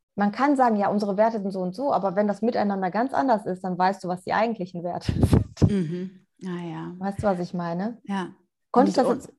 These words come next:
Speaker 1: beantworten? <laughs>
Speaker 2: Ja, ich find's
Speaker 1: Mhm.
Speaker 2: total schön und, und mich bringt das dahin, dass es letztlich, das ist auch so mein Ansatz im Ernährungscoaching immer. Es geht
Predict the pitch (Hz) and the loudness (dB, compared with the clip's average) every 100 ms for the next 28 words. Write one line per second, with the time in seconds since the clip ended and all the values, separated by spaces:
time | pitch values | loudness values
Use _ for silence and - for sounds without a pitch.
0 | _ - - - 254 - 190 190 311 - | _ -2 2 4 4 6 4 6 2 2
1 | - - - - _ - 233 240 240 254 | -2 -6 -8 -14 _ 0 4 4 4 0
2 | - - 262 247 220 233 226 220 226 214 | -4 -6 0 0 0 -4 -6 -4 -4 -4
3 | - 247 214 233 - 214 214 - 220 208 | -2 0 0 0 -2 -2 -2 -2 -2 -2
4 | 233 247 - 269 277 262 247 - 220 233 | 0 0 0 2 2 2 -2 -2 -2 2
5 | 247 226 233 240 - 226 254 - 226 - | 0 0 -2 -6 -6 -2 -2 -2 -6 -2
6 | 220 254 - 214 220 226 214 196 - 214 | -4 -4 -2 -2 0 -2 0 -2 0 0
7 | 226 202 202 - 196 156 180 262 - 262 | 0 0 -4 -4 -4 -2 -2 -4 0 -2
8 | - - 175 175 175 170 160 202 - - | -2 -6 -8 -6 -4 -4 -2 -4 -4 -8
9 | - 208 254 277 | -10 -4 -2 -4